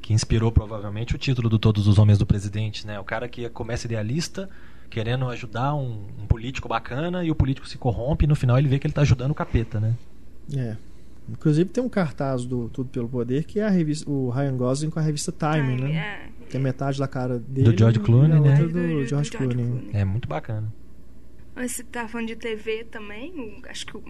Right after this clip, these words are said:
Speaker 3: mais famoso desse caso de T V e de espetacularização é o Rede de Intrigas,
Speaker 2: É.
Speaker 3: né? Que é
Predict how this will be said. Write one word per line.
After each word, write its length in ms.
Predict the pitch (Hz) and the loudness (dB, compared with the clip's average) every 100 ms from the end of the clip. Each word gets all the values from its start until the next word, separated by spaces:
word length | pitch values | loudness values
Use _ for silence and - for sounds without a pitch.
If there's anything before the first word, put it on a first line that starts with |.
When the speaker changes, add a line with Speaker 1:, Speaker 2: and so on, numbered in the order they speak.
| - | -12
Speaker 3:
mais 320 | - 214 220 - | -2 0 0 -2
famoso 540 | 220 208 202 202 208 | -6 -4 -6 -6 -6
desse 200 | 190 - | -4 -4
caso 220 | 214 202 | -4 -4
de 120 | 202 202 | -6 -6
T 160 | 214 | -6
V 260 | 202 185 180 | -6 -10 -8
e 220 | 220 214 | -8 -6
de 160 | 202 208 | -8 -6
espetacularização 1300 | 202 - 208 208 - 202 202 196 214 - 214 214 269 | -6 -6 -8 -10 -10 -8 -6 -8 -8 -8 -8 -8 -6
é 120 | 311 | -4
o 40 | 320 | -4
Rede 220 | 330 294 | -6 -8
de 120 | 349 | -8
Intrigas, 420 | 370 262 240 170 | -10 -10 -8 0
Speaker 2:
É. 180 | 135 127 | 2 2
Speaker 3:
né? 200 | 110 104 | 0 -4
Que 120 | 104 - | -12 -12
é 160 | - | -12